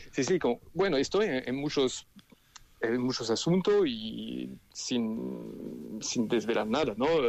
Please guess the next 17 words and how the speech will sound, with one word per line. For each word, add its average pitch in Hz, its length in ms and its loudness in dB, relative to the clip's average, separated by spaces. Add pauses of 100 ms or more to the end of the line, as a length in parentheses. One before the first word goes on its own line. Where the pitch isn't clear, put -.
(180)
En, 110 340 -8
en 113 180 -8
asunto 113 760 0 (380)
también 120 420 0
de, 110 480 -2
de - 240 -2 (160)
geopolíticos, 160 920 0
digamos, 123 480 -2
con - 840 -6 (760)
con - 160 0
estados 170 560 0
que - 120 -8
tienen 147 400 0
que 123 120 0
proteger 139 500 0
sus - 220 -6
intereses 175 720 0